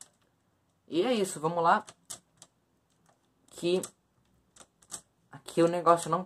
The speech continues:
para. Esse aqui é um vídeo extra, né? Que eu não, eu não vou deixar pra fazer esse especial aqui um dia depois de fazer um ano. Eu vou fazer no dia que deu um ano mesmo.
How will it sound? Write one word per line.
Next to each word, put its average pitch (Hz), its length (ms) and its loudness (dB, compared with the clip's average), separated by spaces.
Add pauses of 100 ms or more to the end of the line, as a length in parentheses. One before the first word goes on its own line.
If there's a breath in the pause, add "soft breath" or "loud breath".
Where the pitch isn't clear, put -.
(140)
para. 147 340 6 (1900)
Esse - 120 -12
aqui 160 120 -2
é 170 40 4
um 170 60 0
vídeo 175 260 6
extra, 202 380 2
né? 180 160 -6
Que 165 160 -8
eu 156 60 -4
não, 160 240 -10 (1500)
eu 147 260 2
não 151 260 -4
vou 160 280 -2 (540)
deixar 135 340 2
pra - 100 -12
fazer 143 240 -2
esse 143 140 -6
especial 139 580 2
aqui 139 280 -6 (640)
um 156 120 0
dia 147 160 2
depois 170 480 4
de 180 80 -6
fazer 151 260 2
um 151 140 -2
ano. 220 260 -2 (500)
Eu 135 120 -4
vou - 80 -10
fazer 143 340 -2
no 151 160 -2
dia 160 260 0
que 196 120 -10
deu 160 180 -2
um 160 160 -2
ano 160 180 0
mesmo. 185 400 -8